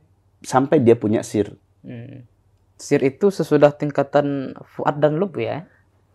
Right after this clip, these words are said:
Speaker 1: Ah,
Speaker 2: Kemarin
Speaker 1: itu,
Speaker 2: kalau kita kaitkan kemarin
Speaker 1: itu,
Speaker 2: dengan
Speaker 1: iya.
Speaker 2: kemarin, ya?
Speaker 1: Is-, em, istilahnya
Speaker 2: Hmm.
Speaker 1: begitu. Artinya apa? Untuk sampai di situ,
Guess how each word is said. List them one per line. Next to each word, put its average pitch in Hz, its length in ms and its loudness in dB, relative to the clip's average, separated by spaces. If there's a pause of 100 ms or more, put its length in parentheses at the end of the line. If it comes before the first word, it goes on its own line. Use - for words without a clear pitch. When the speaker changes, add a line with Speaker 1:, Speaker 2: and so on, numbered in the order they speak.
(200)
Speaker 1:
Ah, 90 300 2
Speaker 2:
Kemarin 147 260 6
Speaker 1:
itu, 110 80 8
Speaker 2:
kalau 151 120 4
kita 156 200 2
kaitkan 147 240 -2
kemarin 147 240 2
Speaker 1:
itu, - 40 -4
Speaker 2:
dengan 143 140 4 (100)
Speaker 1:
iya. 107 220 8
Speaker 2:
kemarin, 92 260 0
ya? - 100 -14 (180)
Speaker 1:
Is-, - 200 -10
em, 87 180 -6 (140)
istilahnya 98 540 2
Speaker 2:
Hmm. 90 60 -2
Speaker 1:
begitu. 90 340 -2 (880)
Artinya 180 480 4
apa? 117 320 -6 (840)
Untuk 123 260 4
sampai 147 320 2
di 135 100 0
situ, 160 420 -4